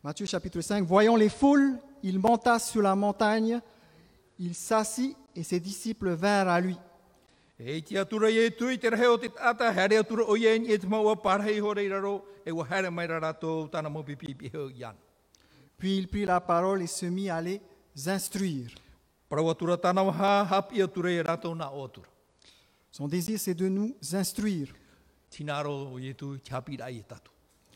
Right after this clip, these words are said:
Speaker 1: Quelle instruction désire nous donner Jésus ici ?
Speaker 2: E hā ta mau hapi rā ta i e tu, hina ro nei whātai mai i tātou.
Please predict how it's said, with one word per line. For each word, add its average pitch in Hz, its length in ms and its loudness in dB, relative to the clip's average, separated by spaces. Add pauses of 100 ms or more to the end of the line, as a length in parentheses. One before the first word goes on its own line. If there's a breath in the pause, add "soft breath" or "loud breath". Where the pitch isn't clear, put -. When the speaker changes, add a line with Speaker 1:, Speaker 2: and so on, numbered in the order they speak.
(400 soft breath)
Speaker 1:
Quelle 220 220 4
instruction 220 680 -2 (220)
désire 185 420 -4 (160)
nous 170 160 -6
donner 175 300 -2
Jésus 175 320 -4
ici ? 147 360 -10 (240)
Speaker 2:
E 214 120 -2
hā 269 180 0
ta 220 80 -4
mau 208 200 0
hapi 190 240 0
rā 196 160 2
ta 185 100 0
i 180 140 2
e 180 80 0
tu, 196 120 -2
hina 165 200 -2
ro 170 80 -2
nei 165 160 -2
whātai 170 400 -4
mai 151 160 -6
i 127 60 -12
tātou. - 260 -16